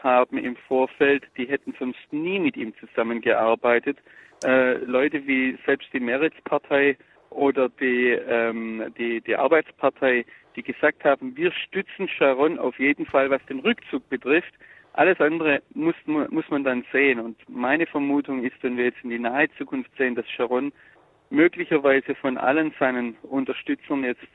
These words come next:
sehr schnell fallen gelassen wird wie eine heiße Kartoffel. Die einen, weil sie sagen, er hat den Rückzug gemacht, den wir nie wollten. Die anderen, weil sie sagen, jetzt hat er den Rückzug gemacht, jetzt brauchen wir ihn nicht mehr.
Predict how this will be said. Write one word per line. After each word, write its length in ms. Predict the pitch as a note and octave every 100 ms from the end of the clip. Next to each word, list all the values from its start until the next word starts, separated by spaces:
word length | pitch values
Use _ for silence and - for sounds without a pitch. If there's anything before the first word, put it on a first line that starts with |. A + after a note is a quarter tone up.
| -
sehr 160 | C3 C#3+
schnell 360 | - C3 B2+ -
fallen 320 | - A#2+ C3+ C#3
gelassen 420 | C3+ B2+ - C3
wird 120 | B2+
wie 80 | -
eine 160 | B2+ B2
heiße 300 | A#2+ A#2 B2+
Kartoffel. 480 | A#2+ G2+ C3+ C3 C3+
Die 100 | F#2
einen, 300 | A2+ C#3+ C3
weil 120 | B2
sie 80 | B2+ -
sagen, 320 | B2+ B2 C3 - - - _
er 160 | - C3
hat 140 | C3+
den 100 | B2+
Rückzug 480 | C3 E3 - F#3+ -
gemacht, 360 | D#3+ D3+ C#3 -
den 160 | C#3
wir 100 | C3+
nie 300 | C3+ C#3 C#3
wollten. 360 | C#3 C3+ C3+ B2+
Die 140 | A#2
anderen, 400 | - B2+ C#3+ C#3+
weil 160 | C3 B2
sie 100 | B2 -
sagen, 300 | B2 B2 B2
jetzt 180 | -
hat 80 | C#3+
er 80 | C#3+
den 160 | C#3+ B2+
Rückzug 380 | C3 - B2+
gemacht, 300 | B2+ A#2+ A#2 -
jetzt 180 | -
brauchen 320 | - A#2 A2+ G#2+
wir 100 | -
ihn 120 | G2+
nicht 200 | F#2+ -
mehr. 180 | -